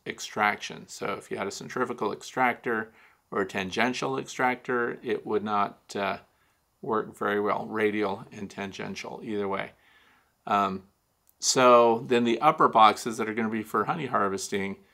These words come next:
are always wire reinforced, or they have, uh, plastic foundation or it's a plastic frame with foundation as part of that frame composition, because those can hold up to all kinds of stuff, including power washing.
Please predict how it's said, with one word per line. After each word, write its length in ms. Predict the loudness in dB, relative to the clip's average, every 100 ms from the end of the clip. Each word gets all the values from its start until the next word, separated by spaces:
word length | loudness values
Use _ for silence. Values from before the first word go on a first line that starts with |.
| _ _ _ -4
are 160 | 0 6
always 580 | 8 8 6 4 0 0
wire 280 | 4 4
reinforced, 960 | 2 0 -2 2 4 4 0 -2 -6 -8 -16 -20 -20 -6
or 280 | 0 0
they 140 | 0 -2
have, 480 | 2 2 2 -2 -4
uh, 300 | -2 -2 -6 -12 -20 _ _ _
plastic 420 | 6 6 4 -10 -6
foundation 760 | -4 0 0 0 -4 -6 -6 -10
or 180 | -2 -2
it's 120 | -2
a 60 | -8
plastic 520 | -2 -2 -2 -16 -18
frame 380 | -8 -4 -4 -6
with 100 | -8
foundation 560 | -6 -6 -6 -8 -12
as 120 | -16 -6
part 220 | -4 -4
of 60 | -8
that 160 | -14
frame 280 | -10 -8 -8
composition, 640 | -8 -8 -8 -12 -12 -10
because 260 | -10 -6 -6
those 220 | -6 -6
can 140 | -6 -2
hold 200 | -2 -2
up 160 | -4
to 80 | -6
all 180 | -4 -4
kinds 400 | -2 -4 -4 -6
of 60 |
stuff, 380 | -12 -8 -8 -8
including 360 | -14 -10 -8 -6
power 320 | 0 0 0
washing. 440 | -4 -8 -10 -18